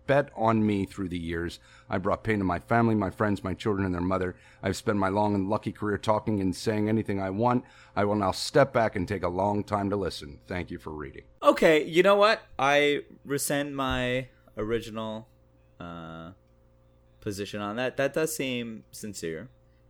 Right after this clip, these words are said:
Speaker 2: And it does seem, uh, I mean
Speaker 1: Did he say all the right things, though, to, you know, pave a way for him to return?
Speaker 2: Did he
Speaker 1: Obviously, he thought he did because
Speaker 2: Yeah,
Speaker 1: he
Speaker 2: he,
Speaker 1: was
Speaker 2: he
Speaker 1: back
Speaker 2: did.
Speaker 1: at the Comedy Cellar three weeks ago.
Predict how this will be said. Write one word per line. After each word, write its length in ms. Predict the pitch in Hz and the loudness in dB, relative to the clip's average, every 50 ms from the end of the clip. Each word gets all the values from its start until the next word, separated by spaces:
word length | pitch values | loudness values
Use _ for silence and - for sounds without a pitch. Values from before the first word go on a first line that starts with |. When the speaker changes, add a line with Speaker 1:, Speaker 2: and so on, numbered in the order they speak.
| _ - | _ -6
Speaker 2:
And 80 | 110 | -6
it 100 | 110 98 | -4 0
does 260 | - 120 120 123 120 - | 2 2 2 2 0 0
seem, 520 | - 123 117 113 110 110 107 107 107 - _ _ _ - | -4 -4 -4 -2 -4 -6 -6 -8 -12 -14 _ _ _ -8
uh, 100 | 90 92 - - | -8 -8 -6 -4
I 80 | - 135 | -4 -4
mean 400 | 135 139 139 139 135 131 131 127 - - _ _ _ _ _ _ _ _ _ _ _ _ _ _ - | -2 0 0 0 0 -2 -4 -8 -12 -18 _ _ _ _ _ _ _ _ _ _ _ _ _ _ 4
Speaker 1:
Did 120 | - 151 139 | 6 8 8
he 80 | 143 135 | 8 8
say 200 | - - 143 135 | 10 10 12 12
all 160 | 127 127 123 | 12 12 12
the 100 | 123 117 | 10 8
right 240 | 117 113 107 101 - | 8 8 6 4 0
things, 520 | - - - 147 139 131 127 127 120 - | -4 2 6 8 10 10 10 8 6 4
though, 480 | 92 101 98 95 92 92 92 95 90 - - _ _ _ _ _ _ - | 2 4 4 6 6 4 4 2 -2 -4 -10 _ _ _ _ _ _ -8
to, 680 | - - 127 113 107 104 101 98 95 95 95 92 - - - - - | 0 4 6 6 6 6 4 2 0 0 0 -2 -2 -4 -10 -14 -4
you 180 | - 131 131 117 | 0 0 2 2
know, 240 | 98 85 85 - - | 2 0 -2 -4 -6
pave 400 | - - 120 117 117 117 104 87 107 - - | -4 0 2 4 4 2 2 0 -6 -8 -4
a 80 | - 101 | -2 -2
way 320 | 101 101 110 101 98 95 | 0 4 4 4 4 4
for 180 | 92 - 107 95 | 0 0 -2 0
him 160 | 87 101 92 | 2 0 0
to 80 | 82 90 | 0 -2
return? 560 | 82 80 80 - - - 151 156 95 71 - - | -4 -6 -6 -6 0 2 2 2 2 0 -2 4
Speaker 2:
Did 180 | - 156 156 | 6 6 6
he 300 | 147 180 185 170 - - - | 8 6 4 4 2 2 4
Speaker 1:
Obviously, 480 | - 135 147 147 135 - - 127 117 | 6 6 8 8 6 6 6 4 6
he 100 | 113 120 | 6 4
thought 300 | 113 - 156 170 190 - | 4 6 6 6 6 6
he 80 | 107 92 | 2 0
did 440 | 87 104 139 175 143 98 95 98 104 | 2 4 6 6 6 4 2 0 -2
because 420 | 123 95 - 113 107 101 - 98 | -2 0 2 2 2 2 2 0
Speaker 2:
Yeah, 200 | 101 90 85 80 | 0 0 0 -2
Speaker 1:
he 120 | 85 92 | -4 -4
Speaker 2:
he, 60 | 92 92 | -2 -2
Speaker 1:
was 140 | 95 92 | -2 -2
Speaker 2:
he 60 | 92 95 | 0 0
Speaker 1:
back 140 | 101 110 | 2 2
Speaker 2:
did. 80 | 120 117 | 2 0
Speaker 1:
at 60 | - | -2
the 60 | - | -4
Comedy 400 | 104 - 123 147 180 202 151 98 85 | -4 0 4 4 4 4 4 2 0
Cellar 340 | - - 92 87 87 85 82 | -2 -2 -2 -2 -2 -4 -4
three 220 | - 87 87 82 | -6 -6 -6 -6
weeks 280 | 78 78 73 - - - | -4 -6 -8 -8 -10 -12
ago. 280 | 65 - - - - | -12 -12 -14 -14 -14